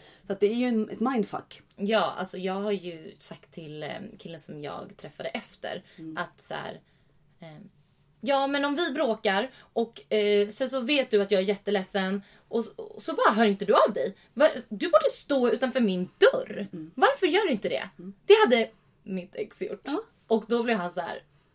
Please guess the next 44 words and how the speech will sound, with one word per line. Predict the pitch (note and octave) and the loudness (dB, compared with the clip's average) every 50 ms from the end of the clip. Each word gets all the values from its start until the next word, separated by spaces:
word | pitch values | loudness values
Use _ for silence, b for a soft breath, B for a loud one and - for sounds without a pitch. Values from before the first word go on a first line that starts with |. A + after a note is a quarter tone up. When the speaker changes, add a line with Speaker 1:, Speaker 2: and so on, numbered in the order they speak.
| _ _ _ _ | _ _ _ _
Speaker 2:
"Men | G#3 G3 | -12 -12
vet | - - | -12 -10
du | - | -6
vad? | G3+ G#3 - - G#3 | -6 -6 -6 -6 -6
Det | F#3+ | -8
kanske | G3 G3+ G#3 G3 G#3+ | -8 -8 -6 -4 -6
är | F3 | -6
för | - - | -6 -10
att | - - | -14 -16
ditt | - - _ _ _ _ _ | -18 -18 _ _ _ _ _
ex | - A3+ A3 - - - - - - | -8 -8 -8 -10 -16 -20 -16 -12 -10
är | D#3 - A2+ | -8 -8 -8
ett | - - - | -10 -12 -14
psycho." | - - - - D4+ - - - - _ - - - G3 | -18 -16 -8 -6 -4 -4 -4 -6 -8 _ -16 -16 -12 -8
Speaker 1:
Ja, | G3 G#3 D#3+ E3 F#3 - | -8 -8 -8 -8 -12 -14
som | - F#3+ | -14 -14
står | - - E3+ | -10 -8 -8
och | D3+ D3 | -8 -8
stalkar | - - G#3 F#3 D#3+ - - G#3 | -8 -8 -8 -8 -6 -2 0 2
dig | A3+ | 2
Speaker 2:
Ja. | - G3+ | 2 2
Speaker 1:
utanför | F#3+ F#3 - F3+ | 0 -2 -2 -2
din | F3+ F3 | -4 -2
dörr | D#3 B3 C4 D3+ - - | 0 0 2 2 2 0
tills | F#3 F3 | -2 -2
du | G#3 A3+ | 0 2
Speaker 2:
Man, | B3 C4 B3+ G3 | 2 2 2 2
Speaker 1:
går | G3+ | 0
Speaker 2:
man, | A#3 B3 B3 | 0 2 2
Speaker 1:
och | G#3 B3 | 2 2
klättrar | C4 C4 C4+ C4+ | 2 2 4 4
Speaker 2:
man, | C4+ A3+ | 2 2
Speaker 1:
in. | A#3 - E3+ - - | 2 -2 -4 -6 -6
Ja. | - A3+ G#3+ | -6 -4 0
Speaker 2:
ja, | A#3+ D4+ D4 G#3+ D#3+ - | 2 4 4 4 2 2
man | F#3+ G#3+ A3 A3+ | 0 0 0 0
åker | A3 B3 C4 B3+ A#3+ - - A3+ | 0 0 0 0 -2 -4 -6 -4
inte | G#3+ G3+ G3 G3 - G3 | -2 -2 -4 -4 -6 -6
hem | G3 C4+ E4+ - F#3+ F#3+ G3 | -2 -2 -2 -2 -2 -6 -8
till | - - G3 | -6 -4 -4
någon | F3+ D3 - D#3 D#3 D#3+ | -4 -4 -6 -8 -10 -10
och | - - F#3+ | -6 -4 0
gör | G#3 C#4+ D#4 A#3 G3 | 2 2 2 2 0
så. | - - - E3 - | -4 -8 -10 -10 -10